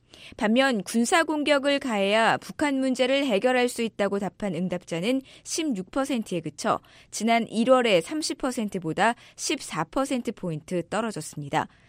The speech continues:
퀴니피엑 대학 설문조사팀의 팀 말로이 부국장은 이십일일 브이오에이와의 전화 통화에서 이를 미북 정상회담 가능성이 높아진 데 따른 변화로 분석했습니다.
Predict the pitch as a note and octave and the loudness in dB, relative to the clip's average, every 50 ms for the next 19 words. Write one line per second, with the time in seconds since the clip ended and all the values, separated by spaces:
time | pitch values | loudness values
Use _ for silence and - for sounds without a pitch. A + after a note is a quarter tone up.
0 | _ - - - - - - - - F4 D#4+ E4 E4 - - E4 E4 D#4+ - - | _ -20 -20 -20 -18 -12 -10 -6 -2 -2 0 0 0 0 2 2 2 2 0 0
1 | C#4 C#4 C#4 C#4 - - - - E4+ E4 E4 E4+ E4 D4+ C#4+ C#4 C#4 - C#4 C4 | 2 4 4 2 0 -4 -8 -8 -6 -6 -4 -4 -4 -4 -4 -4 -2 -2 -4 -4
2 | C4+ - B3+ A#3 A#3+ B3 A#3+ F#3 - - - - E4 D#4+ D4+ A#3+ F#3+ F#3 F#3+ G3 | -4 -4 -2 -2 0 0 0 -2 -4 -8 -10 -8 -6 -2 0 0 2 2 2 2
3 | G3+ G3+ G3 - - F3 F#3 F3 _ - - F3 F3+ F3 - - _ - - _ | 2 2 0 0 -4 -8 -8 -8 _ -6 -6 -4 -4 -4 -6 -8 _ -18 -20 _
4 | - G3 G#3+ G3+ - B3+ A#3 G#3 G#3 A3 A#3+ B3+ G3 C#3+ - - A3 A#3+ C4+ C#4 | -6 -4 -4 -4 -2 -4 -2 -2 2 4 4 4 4 2 -2 -2 0 0 2 2
5 | C#4 C4+ C4 B3+ B3 A#3+ A#3 A#3 A#3 A#3 - G#3 F3+ F#3 F#3 F#3+ - F#3+ F3 E3+ | 4 2 2 2 2 2 2 2 0 -2 -2 -4 -4 -2 -4 -4 -6 -6 -8 -6
6 | D#3 D3+ C#3 - B3+ A#3+ F3 B2+ - - - - - - - G3+ A3 A#3+ B3 A#3+ | -6 -8 -6 -2 0 0 0 0 -4 -10 -20 -20 -20 -8 -2 0 4 6 8 8
7 | A#3 G3 E3 E3 F#3 A3+ B3+ B3 D4+ D#4 - - A#3 G3 F#3+ G#3 A3+ F4+ E4 D#4+ | 6 6 2 2 2 2 4 4 2 -2 -2 -2 -4 -2 -2 0 2 0 0 0
8 | D#4+ D#4 D4 D4 C#4 C#4 C#4 C4 C4 - - F3 F3 G#3 A3 A#3 A#3+ - B3 A3 | 0 -2 0 0 0 0 0 -2 -6 -6 -4 -2 -2 0 0 -2 -2 -2 -4 -2
9 | A3 G#3+ F#3+ F3 E3 - - G#3+ F#3+ - - F3 F3+ F3+ - - E3 D#3+ F3+ B3 | -2 -2 -2 -2 -4 -4 -4 -4 -4 -4 -4 -6 -6 -6 -4 -4 -4 0 0 0
10 | C#4+ D4 D4 - - - - - G3 F#3 F#3 G3 A3+ G#3+ G3+ D#3+ B2 - - - | 0 0 -2 -8 -18 -20 -10 -2 0 0 2 2 0 0 0 -2 -2 -4 -4 -4
11 | G#3+ G#3 A#3 G#3 - E3+ - - - C3+ - - - D#2 - - | -4 -4 -4 -6 -10 -12 -16 -12 -12 -12 -10 -8 -8 -10 -10 -12